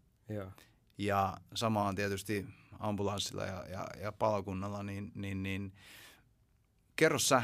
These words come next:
Speaker 2: minkälaista se on?
Speaker 1: No, päällisin puolin enimmäkseen, niin se on ihan suht ok.
Speaker 2: Mm.
Speaker 1: Ja varsinkin niinku,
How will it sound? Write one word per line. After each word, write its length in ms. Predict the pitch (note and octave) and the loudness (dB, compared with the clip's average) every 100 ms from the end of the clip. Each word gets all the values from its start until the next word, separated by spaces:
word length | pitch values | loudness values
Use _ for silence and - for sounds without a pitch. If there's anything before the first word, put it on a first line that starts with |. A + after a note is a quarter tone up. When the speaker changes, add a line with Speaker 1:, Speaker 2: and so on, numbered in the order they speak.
| F#2+ | 2
Speaker 2:
minkälaista 600 | G2 A#2+ A#2 G#2 F#2 F#2+ | -2 2 4 2 0 -2
se 100 | F2+ | -2
on? 280 | G2+ G2 E2 - - - - - - - - | 0 -2 -4 -12 -20 -20 -20 -20 -20 -20 -6
Speaker 1:
No, 160 | A2+ A#2 A#2 - - - - - - _ _ _ _ | -4 -4 -4 0 0 0 -4 -8 -18 _ _ _ _
päällisin 760 | D3 E3 F3+ E3+ C3 G#2+ A2 - | 6 10 10 10 6 2 0 -2
puolin 200 | G#2 - | -6 2
enimmäkseen, 920 | D3 E3 D3+ A2 F#2+ G2+ - G#2 G2 | 8 8 8 6 2 -2 -6 -2 -2
niin 100 | F#2+ | -2
se 80 | G2 | -2
on 220 | G2 E2 - | -2 -4 -6
ihan 320 | G2+ G2 F2+ | -6 -6 -6
suht 320 | G#2 - - | -6 -10 -12
ok. 680 | - D2 - - A#2+ C#3 A#2 | -10 -10 -10 -2 0 0 2
Speaker 2:
Mm. 320 | A2 A2 C#3 C3 | 2 2 -2 0
Speaker 1:
Ja 240 | A#2 A2 | 0 4
varsinkin 420 | D3+ E3 F3 C#3+ | 6 6 4 2
niinku, 360 | A#2+ A#2 A2 | 2 2 0